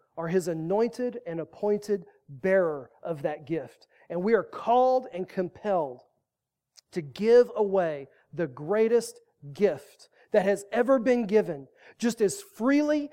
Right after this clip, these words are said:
as it was given to us. We're supposed to go out into the world and make disciples, followers of Jesus, by giving away the gospel, the good news of Jesus Christ. And many of you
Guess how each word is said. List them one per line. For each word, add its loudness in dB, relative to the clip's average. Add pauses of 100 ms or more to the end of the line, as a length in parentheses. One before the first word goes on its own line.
(140)
as 2
it 0
was -2
given -2
to -6
us. -14 (460)
We're 6
supposed 4
to -8
go 6
out 0
into -2
the 2
world 8
and -4
make 2
disciples, 2 (300)
followers 8
of -6
Jesus, 2 (160)
by 8
giving 4
away 6
the 2
gospel, 6
the 0
good 8
news 4 (140)
of 4
Jesus 4
Christ. 4 (180)
And 4
many 6
of 2
you 2